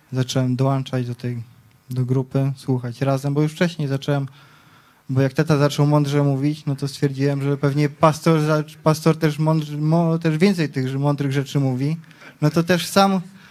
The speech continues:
sam na własną rękę zacząłem go słuchać. No i w sumie której-, którejś niedzieli, jak, jak mama stwierdziła, że jak i tak słucham pe-, pastora, to mogę się dołączyć. No to, no to się dołączyłem. E,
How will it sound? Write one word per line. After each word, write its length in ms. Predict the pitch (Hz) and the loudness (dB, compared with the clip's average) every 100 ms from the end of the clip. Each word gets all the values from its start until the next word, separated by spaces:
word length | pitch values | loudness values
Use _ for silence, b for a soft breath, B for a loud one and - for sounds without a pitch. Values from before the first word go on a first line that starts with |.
| B | B
sam 220 | - 165 | 2 4
na 100 | 165 | 6
własną 280 | 156 160 160 | 4 2 0
rękę 260 | 156 165 156 | -2 -2 0
zacząłem 320 | 151 165 160 | 0 0 2
go 120 | 165 | 0
słuchać. 540 | 170 190 165 127 123 - 139 | 2 0 0 -4 -8 -12 -4
No 120 | 135 | -2
i 100 | 135 | -2
w 80 | - | -4
sumie 260 | 147 139 | -2 -2
której-, 320 | - 143 143 | 0 0 0
którejś 360 | 135 - 143 139 | -2 0 0 2
niedzieli, 380 | 139 135 139 135 | 0 0 0 0
jak, 240 | 135 127 - B B B B B B B _ | -2 -4 -14 B B B B B B B _
jak 220 | 135 135 147 | -8 -6 -2
mama 500 | 143 139 143 139 135 | -2 -2 -2 -2 -2
stwierdziła, 600 | - 147 135 139 143 131 | -2 -2 0 2 2 0
że 160 | 135 | 0
jak 200 | 135 131 | -2 -4
i 60 | 143 | -2
tak 220 | 143 135 | -2 -2
słucham 500 | - 143 135 135 131 - b b b b _ _ | 0 0 0 -2 -4 -10 b b b b _ _
pe-, 100 | 147 147 - | -4 -4 -2
pastora, 580 | 143 - - 143 156 165 - B B _ | -2 0 0 2 2 0 -8 B B _
to 80 | 139 | 0
mogę 240 | 139 139 | 0 -2
się 140 | 139 143 | -2 2
dołączyć. 560 | 151 156 147 143 123 | 6 6 2 -2 -4
No 140 | 123 123 | -2 -2
to, 180 | 127 127 b b b b b b b - | -4 -6 b b b b b b b -2
no 80 | 165 | 0
to 120 | 180 | 2
się 160 | 170 | 0
dołączyłem. 680 | 156 151 139 - 156 160 160 151 B B B B B B B B B B _ 127 | 2 2 0 0 2 2 -2 -10 B B B B B B B B B B _ -8
E, 360 | 120 120 123 | -6 -4 -6